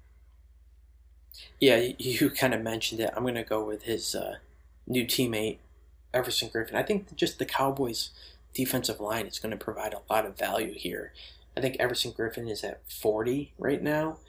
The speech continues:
Um, a-, and I know he's going, he previously played with the Vikings, so this is a new scheme for him.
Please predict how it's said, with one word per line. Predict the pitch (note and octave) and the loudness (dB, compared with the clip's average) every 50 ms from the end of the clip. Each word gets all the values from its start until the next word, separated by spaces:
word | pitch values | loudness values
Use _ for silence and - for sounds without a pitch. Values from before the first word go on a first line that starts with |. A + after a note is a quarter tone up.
| - - - - - - - - - - | -20 -20 -20 -20 -20 -20 -20 -20 -8 -2
Um, | A#2+ A#2 A2+ A2 G#2+ G2+ G2+ - - - - - - | 0 0 2 0 0 -2 -6 -12 -16 -20 -20 -10 -6
a-, | A#2+ - - B2+ | -6 -4 0 0
and | C3 B2 A2+ A2 G2+ - - - - - - - - - - - - - | 0 0 -2 -4 -8 -12 -16 -20 -20 -20 -20 -20 -20 -20 -20 -20 -8 -4
I | - A#2 A#2+ | -2 -2 0
know | B2 B2 A#2+ | 0 0 0
he's | B2 A#2+ A2+ | 0 -2 -2
going, | - A2 A2+ A2 A2 G#2 - | -2 -2 -2 -2 -2 -4 -6
he | - - B2 B2 B2 A#2 - - | -8 -10 -10 -10 -10 -12 -14 -14
previously | - - B2 A#2+ A#2+ A2+ - - G#2+ | -6 -4 -2 -2 0 0 0 0 -2
played | - - - A2+ G#2+ - - | -4 -4 -4 -2 -2 -2 -4
with | F#2+ - | -8 -8
the | G#2 | -6
Vikings, | - - G#2 G#2+ G#2+ - - G2 F#2+ - | -4 -2 -2 -2 -2 -4 -8 -8 -8 -6
so | - G#2 G2+ | -6 -6 -4
this | G2+ G#2 - - | -4 -4 -4 -2
is | A2 A2 | -2 -2
a | G#2 G#2+ | -4 -4
new | A2 G#2+ G2 | -4 -2 2
scheme | - - - - - A#2 A2+ A#2 A2 | 2 4 4 2 0 -2 -2 -4 -4
for | - - G2 G2 | -4 -4 -4 -4
him. | - A2 G#2+ G3 G3+ | -4 -4 -6 -6 -6